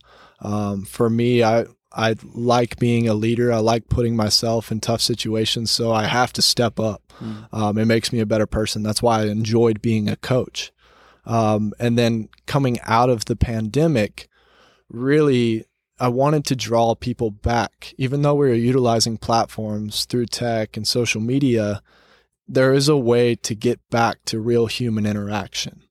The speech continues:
Speaker 1: Um, so for me, being able to focus on a local podcast, um, to where I have direct interaction with those that are following along,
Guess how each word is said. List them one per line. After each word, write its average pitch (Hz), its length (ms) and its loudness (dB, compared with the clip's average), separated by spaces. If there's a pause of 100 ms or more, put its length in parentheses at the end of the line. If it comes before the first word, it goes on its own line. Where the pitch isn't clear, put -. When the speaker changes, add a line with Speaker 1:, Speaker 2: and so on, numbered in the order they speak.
(480)
Speaker 1:
Um, 107 360 0
so 127 220 2
for 123 180 -4
me, 131 460 2
being 120 280 -2
able 127 160 0
to 120 60 0
focus 120 520 0
on 113 120 0
a 107 60 0
local 113 400 0
podcast, 113 920 -2 (340)
um, 110 300 -2
to - 140 -10
where 120 120 2
I 120 120 4
have 127 420 2
direct 120 360 -2
interaction 113 600 -2
with 117 400 -2
those 120 380 2
that 117 120 2
are 107 120 0
following 110 500 0
along, 110 500 2